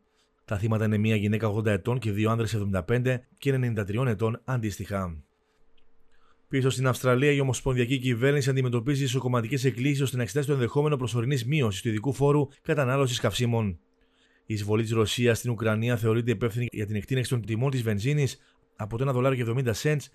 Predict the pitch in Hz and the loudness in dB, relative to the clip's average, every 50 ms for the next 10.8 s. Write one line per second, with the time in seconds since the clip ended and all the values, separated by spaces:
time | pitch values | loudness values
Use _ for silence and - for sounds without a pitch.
0 | _ _ _ - - 123 107 113 120 139 131 - 151 151 151 120 120 113 139 143 | _ _ _ -8 -2 0 2 2 2 2 2 2 2 2 2 2 0 0 0 2
1 | 123 120 117 147 143 120 104 107 135 - - 151 131 120 113 98 110 107 104 98 | 2 2 4 4 2 2 2 0 -2 0 0 2 2 2 2 0 0 0 0 0
2 | 87 80 - _ _ _ _ _ _ _ _ _ - 104 104 104 98 120 117 - | -2 -6 -12 _ _ _ _ _ _ _ _ _ -2 -2 -2 -2 2 0 0 0
3 | - - 120 120 110 110 117 110 107 110 117 120 117 110 104 - - 110 104 - | 2 0 2 2 2 2 2 2 2 4 4 4 2 2 0 -2 0 0 0 0
4 | - - 123 127 127 120 - - 120 110 107 110 107 123 139 139 131 107 110 92 | -2 -2 0 0 0 -2 -2 -6 -6 -4 -2 0 2 2 2 0 0 -4 -4 -2
5 | - 139 139 127 - 139 147 135 113 110 127 113 - 143 139 135 147 135 117 - | 0 -2 -2 0 -2 -2 0 0 0 -2 -4 -2 -2 -4 -2 -2 -4 -4 -4 -8
6 | _ _ _ _ - 113 123 123 123 117 127 131 127 123 113 104 - 113 110 107 | _ _ _ _ -4 -2 -2 -2 0 0 0 0 0 -2 -4 -4 -2 -2 -2 -2
7 | 110 113 131 117 135 123 123 113 107 95 - - 139 139 135 120 113 135 151 - | -2 -4 -2 -2 0 0 2 0 -2 -4 -2 -2 0 0 0 0 0 0 -2 -2
8 | - 98 107 131 143 - _ _ _ _ _ _ _ _ _ _ _ _ _ _ | -2 -4 -4 -6 -6 -12 _ _ _ _ _ _ _ _ _ _ _ _ _ _
9 | _ - 113 107 101 110 92 107 139 135 120 107 143 143 - 117 107 98 110 127 | _ -8 -8 -4 -4 -4 -2 0 0 0 2 0 -4 -4 -2 -2 -2 0 2 0
10 | 147 135 143 131 117 107 - - 104 117 127 135 151 139 131 | 0 0 -2 -4 -4 -6 -4 -4 -4 -4 -2 -2 -2 -4 -4